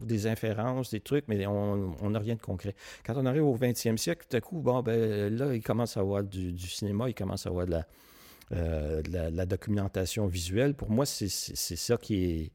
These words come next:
qui est, bon, qui est le trésor, qui est, qui est en fait, euh, une opportunité de,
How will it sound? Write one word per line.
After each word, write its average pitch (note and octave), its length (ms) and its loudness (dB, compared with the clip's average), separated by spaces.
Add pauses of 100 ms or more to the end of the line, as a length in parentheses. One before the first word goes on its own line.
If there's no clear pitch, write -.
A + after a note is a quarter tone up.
(120)
qui G2 220 -6
est, E2 80 -2
bon, E2 360 -4
qui F#2+ 120 -2
est E2+ 40 0
le D#2+ 100 -2
trésor, F#2+ 640 0
qui E2+ 160 -4
est, D#2 60 -4 (460)
qui F2+ 400 0
est E2 100 -6
en F2+ 140 -2
fait, B2+ 260 2 (340)
euh, E2+ 720 -2
une F#2+ 480 0
opportunité G2 640 0
de, F#2+ 320 4